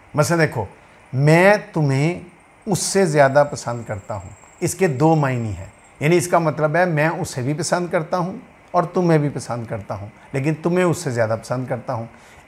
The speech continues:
ऐसी सूरत में हम क्या लगाएंगे, हम उसकी मफूल वाली हालत लगाएंगे, हम कहेंगे, "I like you more than him", यानी उसे तो पसंद करता हूँ लेकिन तुम्हें ज़्यादा करता हूँ।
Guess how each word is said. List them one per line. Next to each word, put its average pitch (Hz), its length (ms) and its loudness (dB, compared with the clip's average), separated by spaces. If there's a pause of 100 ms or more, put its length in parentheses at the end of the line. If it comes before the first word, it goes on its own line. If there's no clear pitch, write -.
(120)
ऐसी 156 360 4
सूरत 151 400 0
में 131 240 -4 (260)
हम 156 200 4
क्या 160 160 6
लगाएंगे, 151 500 2
हम 131 300 -2
उसकी 151 240 -6
मफूल 160 460 0
वाली 147 240 4
हालत 110 280 -4
लगाएंगे, 117 260 -8
हम 127 100 -6
कहेंगे, 160 280 -4 (320)
"I 143 160 4
like 156 420 4
you 160 160 -2
more 127 220 0
than 139 240 -4
him", 190 220 0 (460)
यानी 143 160 2
उसे 160 200 2
तो 175 80 0
पसंद 165 300 0
करता 165 220 2
हूँ 175 120 2
लेकिन 156 180 0
तुम्हें 131 240 -4
ज़्यादा 113 240 -2
करता 131 280 -8
हूँ। 127 100 -10